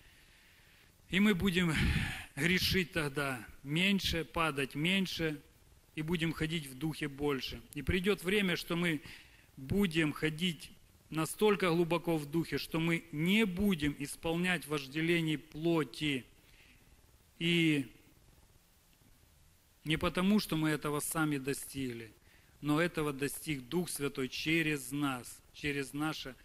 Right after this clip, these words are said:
послушание. Аминь. И развивая плод Духа Святого, мы будем кормить людей, которые находятся рядом с нами.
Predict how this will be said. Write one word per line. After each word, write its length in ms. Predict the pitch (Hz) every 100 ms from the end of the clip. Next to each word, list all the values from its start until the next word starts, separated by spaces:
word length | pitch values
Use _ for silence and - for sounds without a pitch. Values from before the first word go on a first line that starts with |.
| - - -
послушание. 880 | 143 135 143 139 - 156 147 135 123 -
Аминь. 520 | 139 147 151 147 120 - - - - - - - - - - _
И 120 | 151
развивая 560 | 170 170 196 208 226 196
плод 400 | - 190 190 156
Духа 260 | 220 196 175
Святого, 540 | - 160 160 156 147
мы 160 | 156 165
будем 320 | 180 165 156
кормить 560 | - 160 175 190 -
людей, 640 | 151 170 156 139 196 170 127
которые 500 | - 139 143 160 151
находятся 680 | 151 143 180 170 147 - 143
рядом 320 | 156 147 143
с 160 | - 151
нами. 380 | 151 139 123